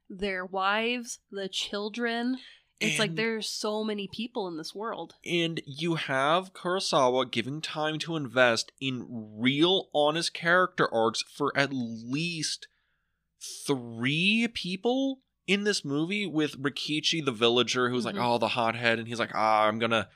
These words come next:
Speaker 2: oh, we've been beaten down by life, and everything is, you know, solemn, and we need to defend ourselves." And, you know, at the end of it, he's like, "There's, there's nothing. Like, we are, we're
Speaker 1: Mm-hmm.
Speaker 2: going to fight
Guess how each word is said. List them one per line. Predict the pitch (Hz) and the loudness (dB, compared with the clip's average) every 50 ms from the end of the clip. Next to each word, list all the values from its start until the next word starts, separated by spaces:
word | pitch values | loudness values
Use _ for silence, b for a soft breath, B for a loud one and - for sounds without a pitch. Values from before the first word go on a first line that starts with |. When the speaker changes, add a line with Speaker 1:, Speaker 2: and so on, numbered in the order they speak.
| b b b b b b | b b b b b b
Speaker 2:
oh, | - 120 135 143 | -6 -4 -2 -2
we've | 135 143 151 135 | 0 0 0 2
been | 151 143 131 | 0 0 0
beaten | - 147 160 156 139 | 0 -2 -2 0 0
down | 139 135 135 139 | 0 0 2 2
by | 127 131 127 | 2 2 2
life, | 123 127 135 139 135 135 127 - | 4 4 4 6 6 4 4 2
and | 135 131 | 2 2
everything | 139 139 143 131 - - 139 131 131 | 2 2 0 -2 -4 -6 -6 -4 -4
is, | 127 120 110 110 117 | -4 -4 -4 -4 -6
you | 127 | -4
know, | 120 120 117 | -4 -2 0
solemn, | - - - 123 131 135 131 131 120 120 | 0 0 2 4 4 4 4 4 2 0
and | 120 120 | -2 -4
we | 120 123 120 | -4 -4 -4
need | 123 131 135 123 | -2 -4 -4 -4
to | 127 | -4
defend | 120 113 - 139 135 127 | -6 -2 0 0 0 0
ourselves." | 127 120 - 123 110 - - - | -2 -2 -2 -2 -2 -2 -4 -4
And, | 123 120 117 117 117 113 - | -4 -4 -4 -4 -6 -10 -10
you | - 120 | -6 -2
know, | 113 113 | 2 2
at | 113 107 | 2 2
the | - 117 | 2 2
end | 123 143 156 151 | 4 4 4 4
of | 135 | 4
it, | 131 127 | 2 2
he's | 131 131 123 | 2 0 0
like, | 127 110 - | -2 -2 0
"There's, | - 127 123 113 104 | 2 2 2 2 -2
there's | 120 127 120 123 120 113 110 110 - - - - | -4 0 2 2 2 2 0 -4 -6 -8 -10 -10
nothing. | - 127 131 127 131 120 - - 95 87 80 82 - _ _ | -10 -6 2 4 6 6 6 2 -4 -6 -8 -12 -20 _ _
Like, | - 110 110 98 | -4 -4 -4 -4
we | 113 117 123 120 117 | -4 -2 0 2 2
are, | 117 113 110 | 2 2 2
we're | - 117 120 117 | 0 0 0 0
Speaker 1:
Mm-hmm. | 107 | 0
Speaker 2:
going | 120 117 110 | 0 -2 -2
to | - 120 107 | -4 -8 -6
fight | - - 135 151 165 165 - | -4 -2 0 0 0 -2 -4